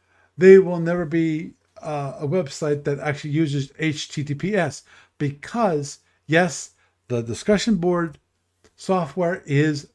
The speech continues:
that old, um, where that, that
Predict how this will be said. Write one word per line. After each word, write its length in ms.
that 480
old, 500
um, 420
where 320
that, 480
that 260